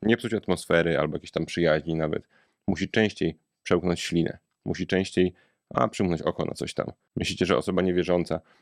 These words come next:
robi cały czas takie kompromisy, żeby trochę katolikowi ułatwić?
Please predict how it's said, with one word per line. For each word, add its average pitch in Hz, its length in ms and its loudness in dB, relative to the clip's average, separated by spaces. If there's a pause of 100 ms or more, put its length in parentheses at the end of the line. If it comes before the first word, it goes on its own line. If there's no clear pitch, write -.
(200)
robi 90 280 4
cały 85 160 2
czas 87 140 -2
takie 90 180 -2
kompromisy, 90 680 0 (440)
żeby 85 200 0
trochę 92 220 -2
katolikowi 85 580 -2
ułatwić? 87 540 0